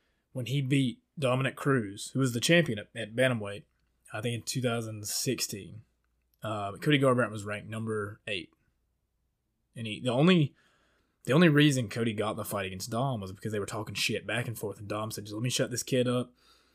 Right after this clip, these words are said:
yada, yada, yada, right? So Cody gets this fight against the champion.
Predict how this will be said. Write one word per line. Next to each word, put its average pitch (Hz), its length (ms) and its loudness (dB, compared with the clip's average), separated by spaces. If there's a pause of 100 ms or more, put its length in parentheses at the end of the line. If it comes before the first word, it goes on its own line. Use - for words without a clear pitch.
(320)
yada, 101 180 -4
yada, 98 140 -6
yada, 95 240 -6
right? 95 240 -8 (1040)
So - 160 -6
Cody 139 260 4
gets 127 200 2
this 143 160 2
fight 98 320 -2 (960)
against 120 280 -2
the 131 60 -2
champion. 160 560 4